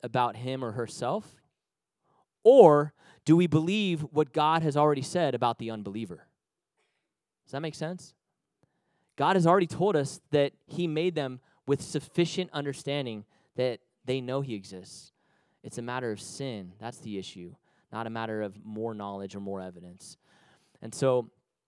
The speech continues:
this is illustrated, I think, pretty well by two knights, like old school knights coming to fight. Knight number one comes up, draws his sword against knight number two.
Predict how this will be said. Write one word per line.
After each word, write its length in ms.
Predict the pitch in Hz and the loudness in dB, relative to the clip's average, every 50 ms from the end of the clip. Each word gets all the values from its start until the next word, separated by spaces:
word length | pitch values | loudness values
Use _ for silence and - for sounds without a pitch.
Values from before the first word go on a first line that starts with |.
| _ _ _ _ - _ _ - | _ _ _ _ -20 _ _ -10
this 180 | 117 131 135 131 | -6 -6 -6 -6
is 120 | 127 127 | -6 -6
illustrated, 640 | 135 139 139 139 139 - - 139 131 123 127 117 117 | -4 -4 -4 -4 -6 -6 -4 -4 -4 -4 -6 -8 -8
I 80 | 113 | -8
think, 280 | - - 123 113 - - | -8 -10 -12 -12 -10 -8
pretty 180 | - 135 123 | -8 -6 -6
well 260 | 113 113 120 120 120 113 | -2 -2 0 0 0 0
by 300 | 117 113 110 107 101 - _ _ _ _ _ _ - | 0 0 0 -2 -4 -6 _ _ _ _ _ _ -10
two 220 | - - 165 151 139 | -2 0 2 2 0
knights, 680 | 127 117 120 123 123 113 107 - - - - - - _ _ _ _ _ _ 160 | -2 -4 -4 -2 -2 -4 -6 -10 -14 -14 -16 -20 -20 _ _ _ _ _ _ -20
like 160 | 120 117 - - | -20 -18 -10 -6
old 180 | 120 117 113 | -4 -4 -4
school 260 | - - - 123 117 | -6 -6 -6 -6 -6
knights 360 | 110 107 107 104 101 98 - - | -4 -6 -6 -6 -8 -8 -10 -14
coming 240 | - 123 113 107 | -14 -12 -10 -10
to 60 | 95 - | -10 -12
fight. 460 | - - 107 98 90 - _ - _ _ _ _ _ _ _ _ _ _ _ _ _ _ _ _ _ - | -10 -12 -10 -10 -10 -14 _ -20 _ _ _ _ _ _ _ _ _ _ _ _ _ _ _ _ _ -8
Knight 240 | 113 120 135 143 - | -4 -2 -2 -2 -2
number 240 | 143 135 131 131 120 | -4 0 0 2 2
one 520 | 113 117 120 120 120 120 120 120 120 120 _ _ _ _ _ _ _ _ _ _ _ _ _ _ _ _ _ | 2 0 -2 -2 -2 -4 -6 -10 -14 -18 _ _ _ _ _ _ _ _ _ _ _ _ _ _ _ _ _
comes 280 | - 139 135 131 123 123 | -6 -4 -4 -4 -2 -2
up, 260 | 123 123 123 - _ _ _ _ _ _ _ | -2 -2 -2 -4 _ _ _ _ _ _ _
draws 460 | - 113 117 117 120 131 143 147 139 - | -4 0 2 4 4 4 2 0 0 -2
his 160 | 170 147 139 | -4 -4 -4
sword 460 | - - 170 170 156 139 131 123 120 | -4 2 4 6 6 6 6 4 0
against 300 | 117 123 123 117 110 - | -2 -4 -6 -6 -6 -8
knight 220 | 123 120 123 123 | -6 -6 -6 -6
number 240 | 110 123 120 110 113 | -6 -8 -4 -4 -4
two. 440 | 104 - - - 123 107 101 92 | -6 -6 -4 -2 0 0 0 -4